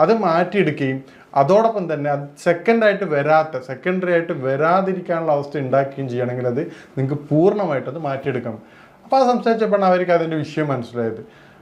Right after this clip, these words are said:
"ഡോക്ടർ, അങ്ങനെ മാറുമെന്ന്?" ചോദിച്ചു. ഞാൻ പറഞ്ഞു, "നമുക്ക് നോക്കാം." ഞാൻ പറഞ്ഞു, "ഇതിനു മുമ്പ് നമുക്ക് ഒരുപാട്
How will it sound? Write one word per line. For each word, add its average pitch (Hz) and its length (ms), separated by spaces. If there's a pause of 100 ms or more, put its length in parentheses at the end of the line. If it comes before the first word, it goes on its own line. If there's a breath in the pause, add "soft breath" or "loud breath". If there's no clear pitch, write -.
(120)
"ഡോക്ടർ, 143 220
അങ്ങനെ 185 180 (120)
മാറുമെന്ന്?" 147 460
ചോദിച്ചു. 117 220 (200)
ഞാൻ 131 180
പറഞ്ഞു, 156 240
"നമുക്ക് 135 300
നോക്കാം." 175 280 (960 loud breath)
ഞാൻ 139 120
പറഞ്ഞു, 160 160
"ഇതിനു 175 140
മുമ്പ് 180 180
നമുക്ക് 175 240
ഒരുപാട് 165 260